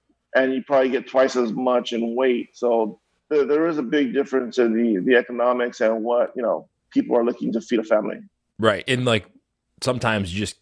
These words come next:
Speaker 2: people just shop on price depending on where the location is and what the competition is like around there.
Speaker 1: Exactly.
Speaker 2: What, where did you learn how to make pizza?
Speaker 1: Uh,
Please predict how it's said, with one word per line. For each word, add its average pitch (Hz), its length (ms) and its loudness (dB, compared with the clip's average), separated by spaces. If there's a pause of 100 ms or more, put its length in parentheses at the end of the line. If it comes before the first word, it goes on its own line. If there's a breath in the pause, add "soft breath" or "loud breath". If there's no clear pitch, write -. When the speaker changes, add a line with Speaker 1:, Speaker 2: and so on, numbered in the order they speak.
(120)
Speaker 2:
people 98 260 -2
just 85 220 -2
shop 90 300 2
on 85 140 2
price 90 320 -2
depending 85 360 -6
on 73 140 -6
where 80 200 -2
the 76 100 -10
location 69 460 -8
is 69 220 -10
and 67 120 -10
what 76 100 -8
the - 60 -8
competition 73 480 -6
is 69 120 -4
like 67 160 -6
around 69 220 -8
there. 60 160 -20 (960)
Speaker 1:
Exactly. 120 540 0 (640 soft breath)
Speaker 2:
What, 139 400 2
where 160 200 2
did 160 140 0
you 170 80 -2
learn 160 180 2
how 143 80 0
to 147 80 2
make 147 180 -4
pizza? 151 300 -2 (1300 soft breath)
Speaker 1:
Uh, 143 240 4